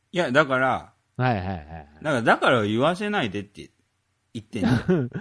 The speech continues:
Speaker 2: <laughs> いや、だから、そのスサノオさんもちょっとお腹が痛いかもしれないんで、
Speaker 1: うん。
Speaker 2: もし世が世なら、
Speaker 1: うん。
Speaker 2: <laughs> 帰らせてくださいって言いたい。
Speaker 1: うん。
Speaker 2: 世が世なら。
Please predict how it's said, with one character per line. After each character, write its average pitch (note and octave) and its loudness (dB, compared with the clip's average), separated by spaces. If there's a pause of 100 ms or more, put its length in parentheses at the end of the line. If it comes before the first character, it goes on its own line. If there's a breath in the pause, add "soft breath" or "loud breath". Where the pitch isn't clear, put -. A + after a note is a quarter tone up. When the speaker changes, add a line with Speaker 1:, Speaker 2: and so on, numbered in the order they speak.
(100)
Speaker 2:
<laughs> - -20
い G3 -2
や、 G3+ 4
だ A3 2
か F#3+ 2
ら、 D#3 4
そ E3+ -4
の D#3+ -2
ス F3 -10
サ G#3+ 0
ノ B3 4
オ F3+ 4
さ D#3 2
ん D#3 -4
も G#3 4
ち - -6
ょ - 0
っ - -6
と D#3 -2
お D3 0
腹 F3+ -2
が G3+ 0
痛 G3+ 2
い F#3+ 0
か F3 -2
も D3+ -4
し D3+ -6
れ D#3 -4
な F3+ 0
い D3+ -2
ん A2+ -8
で、 E3 4
Speaker 1:
う A2 -8
ん。 F2+ -10 (640)
Speaker 2:
も C4 2
し G3 -2
世 C4 10
が A3 6
世 G3+ 8
な F3 0
ら、 G#2 -6
Speaker 1:
う - -10
ん。 E2 -14 (420)
Speaker 2:
<laughs> - -2
帰 A3 0
ら A#3 4
せ G#3+ -4
て C#3 -6
く B2+ -8
だ A#2+ -2
さ D3 4
い C3 4
っ - -4
て G2 -8 (140)
言 G#2 -10
い G#2 -10
た A2+ -4
い。 - -14 (1700 soft breath)
Speaker 1:
う E3+ -2
ん。 B2 0
Speaker 2:
世 F#3 12
が E3 6
世 F3 10
な A#2+ 2
ら。 D2+ -18